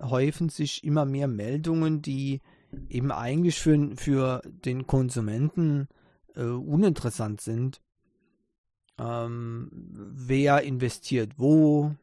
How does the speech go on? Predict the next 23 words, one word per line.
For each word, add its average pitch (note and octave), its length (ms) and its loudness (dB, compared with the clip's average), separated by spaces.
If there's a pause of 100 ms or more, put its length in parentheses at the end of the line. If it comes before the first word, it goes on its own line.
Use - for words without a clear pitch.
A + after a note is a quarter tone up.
(240)
Naja A#2+ 180 0
gut, C3 220 2
das B2 160 0
ist D3 100 -6
vielleicht C3+ 380 4
noch C3+ 80 2
ein B2+ 80 -2
bisschen C3+ 240 -2
interessant, C3 880 -2
ja. A2 260 -6 (540)
Aber, A2 720 -2 (100)
äh, G#2+ 240 -12
wer, B2+ 640 0 (560)
ähm, A2+ 640 -6 (1000)
ja, A#2+ 340 -2 (1200)
organisiert C3 1080 2
welches C3 960 -2
Geld? C#3+ 640 2 (1040)
Wer C#3 280 4
macht C3 320 2
mit B2 300 -4
wem C3 460 0 (440)
Geschäfte? C#3 960 -4